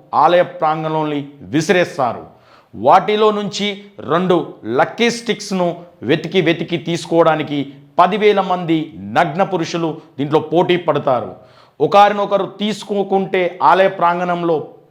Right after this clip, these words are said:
పరుగులు తీస్తారు. వీటిలో లక్కీ స్టిక్ని గుర్తించి తీసుకునే వ్యక్తిని షిన్ ఒటోకో అని పిలుస్తారు.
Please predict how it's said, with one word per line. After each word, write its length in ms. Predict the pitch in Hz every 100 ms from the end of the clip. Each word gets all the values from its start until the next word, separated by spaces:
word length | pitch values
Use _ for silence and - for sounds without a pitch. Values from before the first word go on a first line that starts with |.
| 175
పరుగులు 300 | 196 208 196
తీస్తారు. 600 | 196 147 - 131 107 85 - _ -
వీటిలో 680 | 113 175 180 180 180 135
లక్కీ 560 | 131 165 - 208 208 - -
స్టిక్ని 640 | - 214 - 196 180 180 - _ 107
గుర్తించి 680 | 180 185 240 226 196 196 - _
తీసుకునే 400 | 185 202 - 214
వ్యక్తిని 720 | 160 110 170 - 220 202 196 - _ -
షిన్ 420 | - 226 233 233 - _ _ _ _ -
ఒటోకో 560 | 147 214 214 214 214 208
అని 120 | 185
పిలుస్తారు. 720 | 220 208 196 202 160 127 98